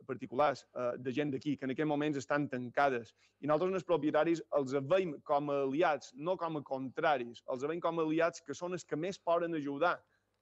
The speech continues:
en els ciutadans de les Illes Balears a solucionar el problema de la vivenda. Per tant, duim en el nostre, eh,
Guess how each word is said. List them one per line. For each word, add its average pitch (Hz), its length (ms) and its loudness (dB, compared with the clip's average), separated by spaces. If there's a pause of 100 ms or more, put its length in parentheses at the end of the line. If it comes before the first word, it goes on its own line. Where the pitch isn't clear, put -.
(120)
en 139 120 -2
els 135 100 -8
ciutadans 143 420 0
de 143 100 -4
les 139 180 -4
Illes 143 220 0
Balears 135 560 2 (580)
a 143 60 -2
solucionar 139 460 -2
el - 80 -20
problema 131 400 0
de 127 80 2
la 127 120 -6
vivenda. 127 260 2
Per 143 180 0
tant, 151 220 2 (280)
duim 156 220 0
en 180 120 2
el 180 40 -2
nostre, 170 320 0
eh, 143 440 4